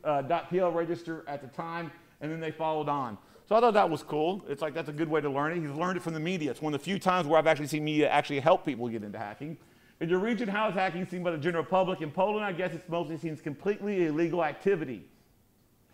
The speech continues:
In the U K, any wrongdoing with computers is called hacking. And general public thrives on misguided media reports." Don't they? It's like, "Is hacking in your region seen as more for crime hacktivism, nation state, or other? And Poland is mostly crime hacktivism, with their reports of Polish military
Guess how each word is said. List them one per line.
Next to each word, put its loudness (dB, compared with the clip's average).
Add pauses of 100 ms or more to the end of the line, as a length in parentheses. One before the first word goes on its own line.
(240)
In 2
the 0
U 0
K, 0
any -2
wrongdoing -2
with -6
computers -10
is -14
called -6
hacking. -6 (340)
And -8
general 0
public -4
thrives 0
on -4
misguided -2
media -4
reports." -6 (240)
Don't 6
they? 6 (1040)
It's -6
like, -4 (200)
"Is -12
hacking -6
in -6
your -4
region -4
seen -8
as -6
more -6
for -12
crime -4
hacktivism, -6
nation -8
state, -6
or -8
other? -4 (220)
And -8
Poland -2
is -8
mostly -4
crime -4
hacktivism, -6
with -8
their -4
reports -4
of -10
Polish 0
military -4